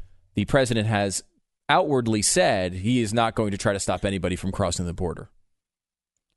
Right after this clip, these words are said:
Now, you might <laughs> think, "Wait a minute, was the last guy trying to stop people from crossing the border?" Apparently, yes. This is what it's been like when they've been trying.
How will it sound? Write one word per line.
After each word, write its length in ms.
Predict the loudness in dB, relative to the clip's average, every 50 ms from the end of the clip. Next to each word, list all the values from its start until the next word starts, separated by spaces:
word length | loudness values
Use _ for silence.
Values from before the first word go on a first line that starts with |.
| _ _ _ _ _ -4
Now, 60 | -2 0
you 120 | 0 2
might 180 | 2 2 0 0
<laughs> 0 |
think, 260 | 0 0 0 0 2
"Wait 140 | 0 0 0
a 40 |
minute, 160 | -2 -4 -4 -2
was 160 | -2 0 0
the 80 | 0
last 320 | 2 2 2 2 2 2 2
guy 160 | 2 2 2
trying 300 | 0 0 0 2 2 2
to 60 | 2
stop 260 | 2 4 4 4 2
people 220 | 2 0 0 0 0
from 140 | 0 0 2
crossing 240 | 2 2 2 2
the 80 | 2 2
border?" 220 | 4 4 2 4 4
Apparently, 760 | 2 2 4 4 4 4 4 4 2 0 -2 -2 -2 -2 -2
yes. 680 | 0 2 2 2 4 4 2 0 -2 -4 -6 -8 -10 -12 -20 -20 _ _ _ _ _ _ _ _ _ _ _ _ -20 _ _ _ _ _ _ _ _ _ _ -14 -10 -2
This 200 | 0 0 2 2
is 140 | 2 2 2
what 140 | 4 2 2
it's 120 | 2 0
been 160 | -2 0 2
like 220 | 2 2 2 2 2
when 120 | 0 2
they've 120 | 2 2
been 160 | 0 0 -2 -2
trying. 640 | 0 2 2 4 4 2 2 0 0 -2 -4 -6